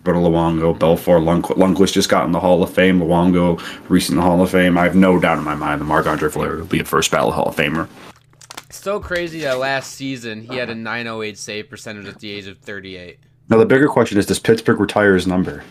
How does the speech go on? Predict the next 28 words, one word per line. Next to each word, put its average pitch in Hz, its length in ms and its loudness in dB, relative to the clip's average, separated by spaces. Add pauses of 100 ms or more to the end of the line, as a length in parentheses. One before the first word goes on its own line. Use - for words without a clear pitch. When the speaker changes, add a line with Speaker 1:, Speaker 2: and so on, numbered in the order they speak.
(220)
Speaker 2:
I 156 140 -4
would. 143 120 -2
Speaker 1:
I 98 40 0
think 101 180 2
they 98 120 4
do. 82 260 -2
Speaker 2:
I 98 140 2
Speaker 1:
I - 20 4
think - 80 -2
Speaker 2:
would. 104 120 0
Speaker 1:
they 98 100 2
do. 82 240 0
Speaker 2:
I - 80 -14
would. 101 400 -14
If, 131 200 -14
if 143 160 -16
Pittsburgh 175 380 -14
doesn't 160 240 -10
retire 147 460 -8
their, 127 180 -12
his 123 320 -14
number, 117 320 -10
he's, 110 480 -16 (280)
they're 139 180 -10
out 156 180 0
of 139 100 -8
their 113 120 -14
mind. 101 600 -10